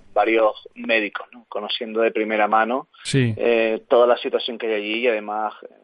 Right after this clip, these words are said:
Speaker 1: repartiendo ayuda humanitaria.
Speaker 2: Ujú. Eh, ¿cómo has percibido en tus viajes ese ambiente? Si bien has especificado que ahora es mucho peor, pero cuando tú has estado allá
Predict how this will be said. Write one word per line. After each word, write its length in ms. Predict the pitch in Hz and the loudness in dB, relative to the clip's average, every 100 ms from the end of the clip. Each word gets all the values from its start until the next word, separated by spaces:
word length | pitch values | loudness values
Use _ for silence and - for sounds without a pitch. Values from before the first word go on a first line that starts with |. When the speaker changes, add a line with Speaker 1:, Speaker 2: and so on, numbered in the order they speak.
| _ _ _ _ | _ _ _ _
Speaker 1:
repartiendo 440 | 131 135 113 127 113 | -4 -2 -2 -4 -4
ayuda 160 | 113 | -4
humanitaria. 540 | 107 101 90 95 92 _ _ - | -4 -8 -8 -8 -10 _ _ -2
Speaker 2:
Ujú. 400 | 123 117 123 123 - - - - - | 2 4 2 0 -8 -20 -20 -12 -2
Eh, 600 | 131 135 131 127 127 127 135 135 139 | 2 4 4 2 0 0 -2 -6 -4
¿cómo 220 | - 185 | 2 4
has 120 | 214 - | 4 4
percibido 800 | 175 160 156 156 151 139 131 131 | 2 4 2 6 6 6 6 2
en 80 | |
tus 160 | 123 127 | 0 2
viajes 400 | 131 143 156 143 | 2 4 2 0
ese 420 | 147 135 143 135 | 0 2 2 2
ambiente? 540 | 131 120 123 139 156 165 | 0 2 4 2 4 2
Si 140 | 131 | 4
bien 220 | 127 139 - - | 2 0 -2 -18
has 400 | - - - - | -12 -8 -6 -8
especificado 800 | - 139 123 127 120 120 131 135 | -8 -6 -2 0 0 2 2 2
que 80 | 123 | 2
ahora 160 | 127 123 | 2 2
es 160 | - - | 0 0
mucho 320 | 135 147 131 | 0 2 0
peor, 320 | 123 123 165 | 2 2 2
pero 240 | 147 131 | 2 2
cuando 220 | 123 127 127 | 2 2 2
tú 80 | |
has 80 | 156 | 0
estado 460 | 147 - 143 139 - | 0 2 4 4 2
allá 340 | 120 127 139 | -2 2 0